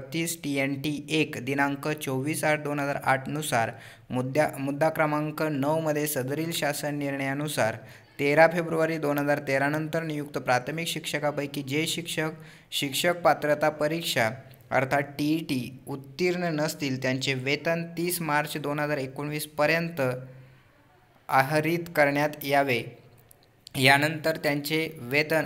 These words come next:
आहरित करण्यात येऊ नये, हा मुद्दा वगळण्यात यावा, असं परिपत्रक शिक्षणाधिकारी प्राथमिक, जिल्हा परिषद परभणी यांच्याद्वारे निर्गमित केलेलं आहे. लक्षात ठेवा मित्रांनो, तेरा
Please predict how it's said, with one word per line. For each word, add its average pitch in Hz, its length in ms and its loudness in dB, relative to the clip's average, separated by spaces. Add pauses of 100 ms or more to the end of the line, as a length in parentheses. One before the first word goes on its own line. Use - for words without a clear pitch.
आहरित 139 460 2
करण्यात 147 300 2
येऊ 151 220 0
नये, 131 320 0
हा 151 160 -2
मुद्दा 147 360 2
वगळण्यात 135 540 2 (140)
यावा, 117 460 4 (420)
असं 131 220 0
परिपत्रक 151 560 0
शिक्षणाधिकारी 143 640 -2
प्राथमिक, 143 500 0
जिल्हा 135 260 0
परिषद 135 340 -4 (160)
परभणी 139 600 2
यांच्याद्वारे 139 580 0
निर्गमित 117 540 -2
केलेलं 107 280 -4
आहे. 104 100 -6 (360)
लक्षात 135 300 0
ठेवा 160 280 0
मित्रांनो, 156 480 -2 (560)
तेरा 143 280 6